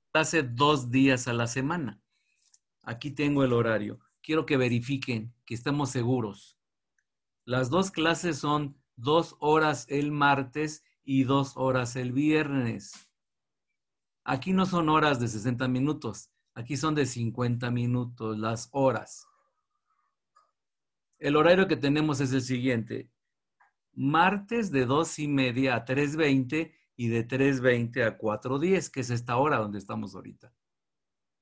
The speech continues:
Y viernes de las tres veinte a las cuatro diez y de cuatro diez a cinco de la tarde. Verifíquenme eso, por favor. ¿Es cierto eso, sí o no?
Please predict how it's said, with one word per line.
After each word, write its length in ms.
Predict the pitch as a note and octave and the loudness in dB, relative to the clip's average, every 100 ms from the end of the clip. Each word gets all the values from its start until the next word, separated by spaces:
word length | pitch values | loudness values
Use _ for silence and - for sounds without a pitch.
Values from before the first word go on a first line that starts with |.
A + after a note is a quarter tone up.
| _ _ _ _ - | _ _ _ _ -10
Y 180 | D#3+ F3 | -4 0
viernes 960 | F#3 E3+ D3+ C#3 C3+ C3+ D3+ G3+ - _ _ _ _ _ _ _ _ | 4 8 8 6 4 4 2 -2 -12 _ _ _ _ _ _ _ _
de 280 | A#2+ A#2+ A#2+ | -6 -2 0
las 300 | A#2 A2 - | 0 -2 -6
tres 380 | C#3+ D3+ C#3 C3 | 0 0 0 0
veinte 500 | C3 C3 B2 B2 A2 | 0 0 -2 -2 0
a 80 | |
las 320 | A2 G2+ G2+ - _ | 0 -2 -6 -14 _
cuatro 480 | A#2+ A#2+ A#2+ D#3 D3+ | -4 -2 -2 0 2
diez 520 | C#3 B2 C3+ - - _ _ - | 2 0 -4 -8 -20 _ _ -6
y 140 | C3 | -2
de 200 | A#2+ A#2 | 0 0
cuatro 440 | A#2+ B2 A#2+ C3 | 2 0 2 -2
diez 380 | A#2+ A2+ A#2 A#2 | 0 0 -2 -6
a 160 | - A2+ | -6 -6
cinco 540 | - - C#3 B2 A#2+ | -6 -2 -2 0 -2
de 100 | G#2+ | -4
la 200 | G2 F#2 | -4 -8
tarde. 200 | - - - _ _ _ _ _ _ _ _ _ _ _ _ _ _ _ _ _ - | -12 -20 -20 _ _ _ _ _ _ _ _ _ _ _ _ _ _ _ _ _ -6
Verifíquenme 680 | B2+ C3+ C3 D3 D3 B2+ B2+ | 0 0 2 -2 0 0 -2
eso, 260 | A#2+ A#2 | -4 -8
por 200 | - G2+ | -8 -12
favor. 380 | G2+ G2+ - - _ _ _ | -10 -14 -14 -20 _ _ _
¿Es 200 | - C#3+ | -2 0
cierto 420 | E3+ D#3+ D#3 D3+ | 4 2 2 0
eso, 260 | D3+ E3 G#3 | 0 0 -4
sí 300 | - D3+ D3 | -4 0 2
o 80 | B2+ | 2
no? 280 | G#2 G2+ | 0 -6